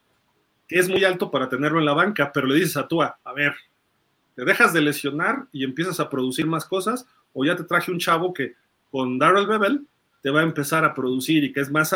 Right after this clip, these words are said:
es, es más atlético que tú, es más alto, es más fuerte, lanza más profundo, nada más le falta af-, afinar cierta puntería", y eso se lo da Darrell Bevell en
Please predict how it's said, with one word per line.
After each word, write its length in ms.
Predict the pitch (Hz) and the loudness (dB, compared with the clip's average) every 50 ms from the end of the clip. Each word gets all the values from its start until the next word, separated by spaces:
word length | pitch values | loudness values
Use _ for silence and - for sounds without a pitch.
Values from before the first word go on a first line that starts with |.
| - - | -2 -2
es, 140 | 139 123 - | -4 -6 -6
es 120 | 160 143 | -4 -2
más 180 | 160 196 196 180 | -2 0 0 0
atlético 420 | 156 - 151 165 170 180 165 147 - | -2 -2 -2 -4 -2 0 -2 -2 -2
que 100 | - - | -4 -10
tú, 260 | - - 127 120 131 | -8 -6 -4 -4 -2
es 80 | 165 | -2
más 260 | 165 175 180 175 - 165 | -2 -2 -2 -2 0 0
alto, 320 | 156 156 147 - - 139 | 0 0 0 -2 -6 -8
es 80 | 127 139 | -6 -4
más 200 | 160 170 170 - | -4 -4 -4 -4
fuerte, 360 | - 160 160 151 147 - 113 | -2 -2 -2 -2 -2 -6 -8
lanza 320 | 113 123 143 156 - 175 | -6 -4 -4 -4 -2 -4
más 220 | 160 156 160 - - | -2 -2 -4 -6 -6
profundo, 640 | - 156 139 - 151 165 165 156 131 110 - _ _ _ _ _ _ _ _ - | -6 -6 -6 -4 -2 -2 0 0 -2 -4 -6 _ _ _ _ _ _ _ _ -4
nada 180 | 135 147 156 170 | 2 4 4 4
más 140 | 170 175 165 | 4 2 0
le 80 | 165 | 0
falta 480 | 147 - 170 170 165 - 151 139 131 120 | 0 0 0 -2 0 0 0 0 0 -2
af-, 120 | - - - | -6 -10 -14
afinar 400 | 131 123 - 131 127 139 147 147 | -14 -12 -10 -6 -4 -4 -4 -4
cierta 400 | - - 160 160 156 160 160 - | -4 -4 -4 -4 -2 -4 -6 -6
puntería", 640 | - 131 127 123 - 123 127 139 151 165 214 254 - _ _ _ _ _ _ _ _ _ - | -6 -8 -8 -8 -6 -4 -2 0 0 -2 -2 -4 -10 _ _ _ _ _ _ _ _ _ -12
y 240 | 135 131 135 151 | -10 -4 -2 -2
eso 160 | 190 185 - 185 | 0 0 -2 -4
se 160 | - 160 143 | -2 -2 0
lo 140 | 139 131 135 | 0 0 0
da 120 | 156 180 | 0 2
Darrell 300 | 190 180 180 170 151 139 | 2 2 2 2 2 0
Bevell 340 | 135 165 170 180 185 165 143 | 0 0 2 2 2 2 2
en 380 | 131 127 123 120 120 120 120 | 0 0 -2 -4 -12 -12 -14